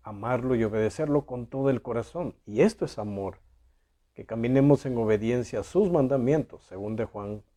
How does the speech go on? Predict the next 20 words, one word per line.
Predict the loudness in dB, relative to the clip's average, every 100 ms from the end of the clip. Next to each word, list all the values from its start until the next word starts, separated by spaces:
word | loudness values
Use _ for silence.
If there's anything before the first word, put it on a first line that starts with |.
| _
seis. | _ 0 0 -2 _ _ _ _ _ _
Cuando | 0 8
le | 8
preguntaron | 8 6 2 2 -6 -6
cuál | -4 -2
es | 0
el | 0 2
mayor | 6 8 10 10 6
mandamiento | 4 2 2 0 -2 -2 -2
en | 0
la | 0
ley, | 2 2 2 -2 _ _
Jesús | -6 2 6
lo | 8
resumió | 8 8 6 6 8
al | 6
enfocarse | 4 -2 -2 0 0 0 0 0
en | -2 0
la | 0 -2
prioridad, | 0 2 4 2 0